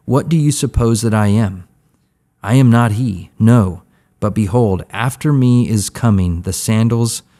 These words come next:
the one is coming, the sandals of whose feet I am not worthy to untie.'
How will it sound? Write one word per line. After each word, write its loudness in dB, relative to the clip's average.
the -10
one 4
is -2
coming, 0
the -4
sandals 0
of -4
whose -2
feet -2
I -2
am 2
not 0
worthy 0
to -2
untie.' -6